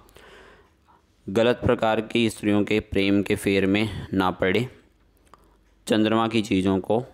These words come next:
इकट्ठा करें और अपनी माता का आशीर्वाद हमेशा लेता रहें। तो इस प्रकार से हम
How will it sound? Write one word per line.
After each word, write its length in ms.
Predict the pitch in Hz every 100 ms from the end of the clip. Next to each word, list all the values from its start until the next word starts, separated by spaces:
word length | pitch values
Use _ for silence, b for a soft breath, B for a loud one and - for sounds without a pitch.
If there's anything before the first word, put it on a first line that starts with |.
| - _ -
इकट्ठा 400 | - 101 165 90
करें 300 | - 55 - - _ _ _ _ _ _ _ _ _ _ _ - -
और 120 | 104
अपनी 300 | 101 - 117
माता 340 | 107 98 -
का 160 | 98 95
आशीर्वाद 580 | 90 - 98 98 101 123 - -
हमेशा 500 | - 92 90 - 131 139 -
लेता 240 | 87 -
रहें। 240 | - - - B B B B
तो 80 | - -
इस 140 | 127
प्रकार 360 | - 117 104 -
से 200 | - 98
हम 280 | 98 110